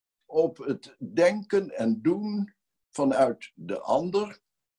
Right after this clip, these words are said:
En met name de ander,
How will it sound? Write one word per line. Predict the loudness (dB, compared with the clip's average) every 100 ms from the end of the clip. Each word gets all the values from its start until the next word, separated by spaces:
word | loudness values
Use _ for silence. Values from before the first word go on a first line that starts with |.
| _ _ _ _ _ _ _
En | -2 2
met | 2 0
name | 0 0 2 0 -2
de | -2
ander, | -4 -4 -6 -4 -4 -4 -10